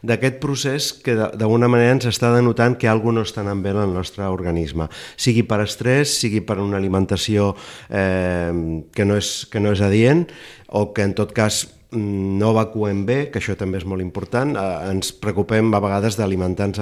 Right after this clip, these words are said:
bé, però l'evacuació també és molt important, si no el nostre mitjà defensiu també, justament perquè la, la, la microbiota del nostre, eh, budell no està sent la correcta,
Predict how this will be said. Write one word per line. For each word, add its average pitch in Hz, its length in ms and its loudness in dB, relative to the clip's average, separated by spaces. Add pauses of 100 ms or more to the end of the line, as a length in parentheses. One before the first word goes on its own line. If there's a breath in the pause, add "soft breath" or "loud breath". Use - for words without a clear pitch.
bé, 147 100 0
però 107 280 0 (360 loud breath)
l'evacuació 101 800 0
també 107 240 -2
és 95 80 -6
molt 101 160 -2
important, 104 540 -2
si 110 140 -2
no 110 260 4
el 110 120 2
nostre 101 360 0
mitjà 101 400 -2
defensiu 98 500 -2
també, 101 460 -2 (340 loud breath)
justament 110 480 0
perquè - 260 -8
la, 85 280 -4
la, 78 160 -6 (160)
la 85 140 -6
microbiota 90 840 -4
del 90 200 -4
nostre, 101 360 -2
eh, 90 920 -6
budell 104 580 0 (380 loud breath)
no 113 180 4
està 117 340 0
sent 104 600 0
la 92 140 -4
correcta, 123 600 0